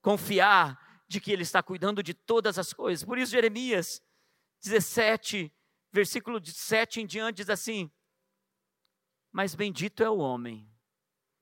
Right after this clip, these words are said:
cuja confiança está no, no Senhor." Cuja confiança nele está. E quando na Bíblia aparece uma ênfase assim,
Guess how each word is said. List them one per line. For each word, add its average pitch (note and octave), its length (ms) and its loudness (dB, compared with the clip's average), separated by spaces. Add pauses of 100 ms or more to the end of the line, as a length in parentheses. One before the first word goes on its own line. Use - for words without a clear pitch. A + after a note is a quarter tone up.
(840)
cuja F3 320 0
confiança E3+ 640 -4
está D3+ 260 -2
no, G3+ 460 -6 (840)
no E3 100 -12
Senhor." G#2+ 500 -14 (1160)
Cuja C4 500 2
confiança A3 800 0
nele G#3 260 -2
está. E3+ 280 0
E D#3 40 -2
quando B3 400 2 (300)
na G#3 160 2
Bíblia B3+ 280 2
aparece G#3 540 2
uma G#3 200 2
ênfase A3+ 480 2
assim, G#3+ 500 -2